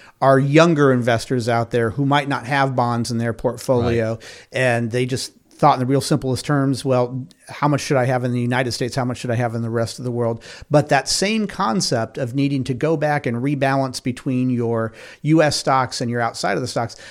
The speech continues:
Speaker 1: that whole concept plays throughout your investment life.
Speaker 2: It
Speaker 1: And let,
Speaker 2: does.
Speaker 1: let's say now that you are retired,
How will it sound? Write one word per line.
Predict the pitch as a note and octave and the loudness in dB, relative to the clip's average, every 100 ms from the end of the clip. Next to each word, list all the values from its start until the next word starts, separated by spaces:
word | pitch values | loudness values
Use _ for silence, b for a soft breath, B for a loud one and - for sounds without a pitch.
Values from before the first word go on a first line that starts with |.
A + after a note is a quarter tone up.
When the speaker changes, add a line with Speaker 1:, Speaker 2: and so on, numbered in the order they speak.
| B | B
Speaker 1:
that | A#2+ B2+ F#3 - | -2 0 0 0
whole | F#3 F#3+ F3+ E3 - | 2 4 4 2 -4
concept | - G#3 C4+ A3 - A2 - - b b b _ | -8 -2 -2 -2 -2 -4 -6 -20 b b b _
plays | - F#3 E3 - | 2 4 4 2
throughout | - C#3+ D#3 D#3+ | 2 4 4 4
your | D3 C#3 C3 | 2 2 2
investment | A#2+ B2+ - A2+ C3+ | 2 0 0 -8 -4
life. | B2+ A2 - - | -2 -2 -6 -10
Speaker 2:
It | C3 | -4
Speaker 1:
And | B2+ | 0
let, | C#3+ | 0
Speaker 2:
does. | D3 - | -2 0
Speaker 1:
let's | C#3+ C#3+ | 0 0
say | - D3+ | 0 2
now | C#3 C#3 D#3+ | 2 2 0
that | D3 | 0
you | C3 C3 | -2 2
are | E3 G#3+ | 2 4
retired, | D3 C3 B2 A#2+ A#2+ | 2 2 2 2 0